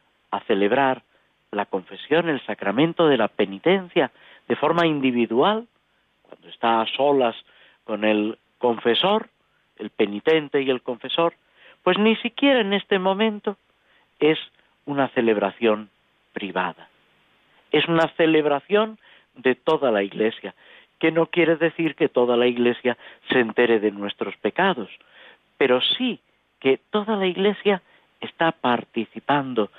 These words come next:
de esa acción de Cristo y de la Iglesia,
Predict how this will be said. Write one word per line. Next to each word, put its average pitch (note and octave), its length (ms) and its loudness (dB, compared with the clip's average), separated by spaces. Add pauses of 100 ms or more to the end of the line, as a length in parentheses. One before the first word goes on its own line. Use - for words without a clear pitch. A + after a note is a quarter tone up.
(280)
de F#3 160 0
esa F3 280 -2
acción A#3+ 640 -4
de C3 140 0
Cristo G#3 640 0 (540)
y B2 140 0
de G#2 120 2
la F2+ 140 -2
Iglesia, F2 640 -4